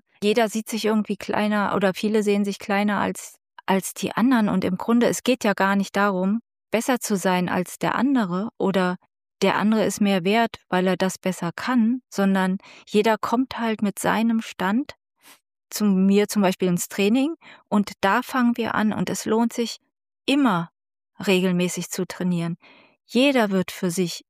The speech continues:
besser in irgendeiner Form, ja?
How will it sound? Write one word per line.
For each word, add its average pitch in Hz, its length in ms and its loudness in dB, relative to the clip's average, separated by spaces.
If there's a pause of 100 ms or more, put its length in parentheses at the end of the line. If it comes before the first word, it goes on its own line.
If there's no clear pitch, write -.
(200)
besser 170 420 -2 (540)
in 196 140 4
irgendeiner 185 340 2
Form, 160 360 -2
ja? 190 200 -2